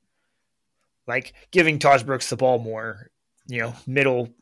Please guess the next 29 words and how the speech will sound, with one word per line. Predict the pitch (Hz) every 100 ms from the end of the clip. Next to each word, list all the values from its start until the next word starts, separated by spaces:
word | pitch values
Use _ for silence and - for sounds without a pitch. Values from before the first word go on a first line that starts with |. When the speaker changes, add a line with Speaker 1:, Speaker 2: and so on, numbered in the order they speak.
| _ -
Speaker 1:
into | 143 135
the | 131
way | 127 131
through | 131 123
the |
year. | 127
That's | 120 147 -
not, | 156 127 - _
Speaker 2:
That's | - - _ _ _ _ _
Speaker 1:
that's | - 131 -
pretty | - 160 127
Speaker 2:
that's | 123
Speaker 1:
no | 135
Speaker 2:
not, | 131
Speaker 1:
duh | 131 131 120 110 -
kind | 147
Speaker 2:
yeah, |
Speaker 1:
of | 123
Speaker 2:
that's | 113
not | 131
Speaker 1:
adjustment. | 95 104
Speaker 2:
being | 95 90 87
a |
good | 78 87 85
offensive | 80 - 85 78 76
coordinator. | - 85 78 78 76 76 78
That's | 85 85
just | - 85 -
doing | 92 87